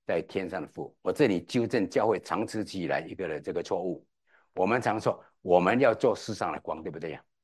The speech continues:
我们要做世上的光，我们要做世人，这个观念是错的。圣经没有叫我们做，说你们就是。你是什么？你们是世上的光。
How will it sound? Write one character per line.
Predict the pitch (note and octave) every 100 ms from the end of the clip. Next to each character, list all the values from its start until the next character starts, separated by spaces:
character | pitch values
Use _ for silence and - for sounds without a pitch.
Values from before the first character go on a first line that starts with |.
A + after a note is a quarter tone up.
| _ _ _
我 | - G2
们 | B2
要 | D3+
做 | C#3
世 | C#3+ -
上 | C3 D3+
的 | A2+
光， | B2 A#2+ G#2+ F#2+
我 | -
们 | G#2+
要 |
做 | A#2+ C3
世 | G#2 A2+
人， | F#2
这 | -
个 | B2
观 | A2
念 | G#2
是 | F#2+
错 | - G2+ D2+
的。 | - _ _ _ _ _ _ _ _ _ _ _
圣 | - - D3+
经 | B2+ A2+
没 | G#2+
有 | G#2
叫 | - G#2+
我 |
们 | D2+ D#2
做， | - F#2 - _ _ _ _ -
说 | A#2+ -
你 | D#2+
们 | D2
就 | - G#2
是。 | - F2 _ _ _ _ _ _ _ _ _ _ _ _ _ _ _ _
你 | E2 G2 C3+ D3+
是 | C#3+ G3+ F3+
什 | A2+
么？ | G2+ -
你 | G#2 G#2+
们 | A2 D3
是 | D3 - - - A3 E3 - _ _ _ _ _ _
世 | - C3+
上 | C3
的 | G#2
光。 | F#2